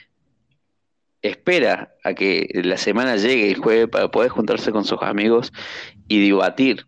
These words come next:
diversos temas, y que ustedes puedan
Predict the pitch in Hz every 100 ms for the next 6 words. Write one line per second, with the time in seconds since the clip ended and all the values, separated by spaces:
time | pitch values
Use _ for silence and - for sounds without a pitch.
0 | _ _ _ - 95 101 110 127 - 113
1 | - 120 95 92 - - _ - _ _
2 | _ _ _ _ _ 110 101 107 156 160
3 | 151 - 151 147 135 120